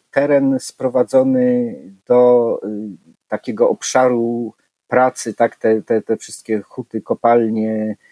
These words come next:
y, pyły. Jest to, y, miejsce, gdzie, y, istnieje jakaś taka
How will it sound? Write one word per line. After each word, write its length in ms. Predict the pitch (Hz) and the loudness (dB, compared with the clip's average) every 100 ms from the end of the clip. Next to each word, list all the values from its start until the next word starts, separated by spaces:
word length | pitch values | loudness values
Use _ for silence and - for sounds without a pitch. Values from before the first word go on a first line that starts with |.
| _ _ | _ _
y, 360 | 98 104 104 104 _ | -4 -2 -2 -4 _
pyły. 600 | - 135 123 120 117 113 | -2 0 4 4 4 2
Jest 560 | 110 110 120 - - - | 0 -2 -4 -6 -16 -2
to, 560 | 117 113 113 110 107 92 | 2 4 4 2 2 0
y, 220 | 110 113 | -2 -4
miejsce, 520 | 110 117 123 - 120 110 | -4 -2 -2 -2 -2 -2
gdzie, 500 | 104 214 233 - - _ _ _ _ - | -4 0 2 2 -2 _ _ _ _ -14
y, 920 | - 104 107 104 110 107 107 98 110 - - - 190 196 - _ _ - | -10 -6 -2 0 0 0 0 -2 -6 -12 -20 -18 -20 -20 -20 _ _ -10
istnieje 800 | 247 - - 127 123 120 117 110 | -10 -2 2 4 6 4 2 0
jakaś 400 | 110 120 113 - | -2 0 -2 -2
taka 500 | 117 117 110 110 | -2 2 4 4